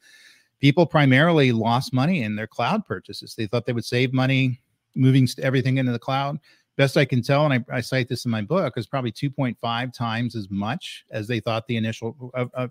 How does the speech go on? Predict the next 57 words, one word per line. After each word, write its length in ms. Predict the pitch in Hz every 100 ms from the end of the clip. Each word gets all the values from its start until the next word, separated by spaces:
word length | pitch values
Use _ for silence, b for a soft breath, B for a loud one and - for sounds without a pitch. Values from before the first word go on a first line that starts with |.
| 123
they 140 | 117
thought 220 | 120 117
the 80 | 120
cost 320 | 107 113 127
was 120 | 135
gonna 160 | 127 131
be, 300 | 123 139 190 _ _ _ _ _
to 60 | 117
live 200 | 117 127
in 60 |
the 80 | 120
cloud 400 | - 113 135 135
versus 480 | 113 117 117 110 107
even 240 | 123 117
more 160 | 117 110
traditional 480 | - 107 104 113 107
systems 420 | - 107 113 107
than 100 | 101
on-premise. 560 | 101 98 107 110 160 -
So 140 | 135
there 120 | 131
was 120 | 135
no 140 | 143 117
value 460 | 113 113 139 117 98
there 200 | 101 98
in 100 | 101
many 240 | 98 107
instances. 580 | 147 147 107 - 113 110
And 100 | 131
that's 160 | 135
because, 480 | - 175 123 123 117 B B B B B B
not 120 | 147 165
because 220 | 180 139
cloud 360 | - 139 135
can't 300 | - 143 147
have 200 | 117 110
value 480 | 95 120 180 117 104
and 80 | 120
not 140 | 127
because 240 | 127 127 135
it's 120 | 123
not 160 | 127 120
a 60 |
force 260 | - 107 -
multiplier. 600 | 123 139 113 104 95 110
It 100 | -
certainly 400 | 117 104 101 117
is. 180 | 135 107
In 80 |
many 220 | 110 110 117
instances, 400 | 139 120 101 -
it's 120 | 110
the 80 | 113
only 200 | 110 104
alternative 540 | 101 - 117 107 104
we 120 | 101
have. 380 | 101 131 131 107